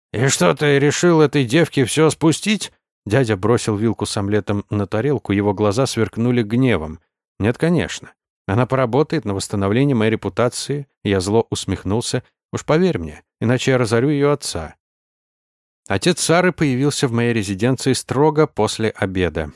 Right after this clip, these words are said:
Его бледность не стала препятствием для его деловой хватки. Ради благополучия семьи он был готов вступить со мной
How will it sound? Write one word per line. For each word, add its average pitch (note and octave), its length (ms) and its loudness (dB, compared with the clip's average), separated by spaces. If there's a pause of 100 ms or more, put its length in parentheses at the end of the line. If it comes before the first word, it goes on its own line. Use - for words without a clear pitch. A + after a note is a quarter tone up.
(120)
Его A#2+ 220 2
бледность C3 640 -2
не C3+ 160 4
стала C#3 320 0
препятствием A#2 720 -4
для G2 180 -2
его G#2 160 2
деловой G2 420 0
хватки. - 580 -6 (600)
Ради E3 280 2
благополучия C#3 840 0
семьи A#2+ 600 0
он A#2 240 2
был B2+ 180 2
готов A2 560 0
вступить - 520 -4
со A#2+ 160 -2
мной B2 300 0